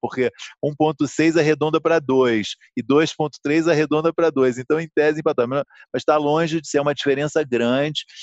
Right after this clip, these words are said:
Mas, de qualquer maneira, enfim, é, é a se destacar que foi um desempenho bom,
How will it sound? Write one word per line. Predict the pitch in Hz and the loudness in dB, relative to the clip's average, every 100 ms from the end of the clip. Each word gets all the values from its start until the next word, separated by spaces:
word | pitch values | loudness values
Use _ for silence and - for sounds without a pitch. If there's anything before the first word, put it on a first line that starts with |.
| - - | -20 -2
Mas, | 143 143 | 0 0
de | 180 | 2
qualquer | 180 175 | 2 2
maneira, | 175 156 151 165 160 143 120 | 2 2 2 2 2 0 -4
enfim, | 117 113 104 - 110 | -4 -4 -6 -6 -4
é, | 110 110 107 104 104 101 110 | -2 0 0 0 -2 -2 -4
é | - | -2
a | 113 | -2
se | 117 123 | -2 -6
destacar | - - 120 - 123 | -4 0 0 0 -4
que | 131 | -4
foi | - 139 | -6 -6
um | 139 | -6
desempenho | 127 120 123 131 | -6 -4 -4 -4
bom, | 104 101 107 123 | -2 0 2 0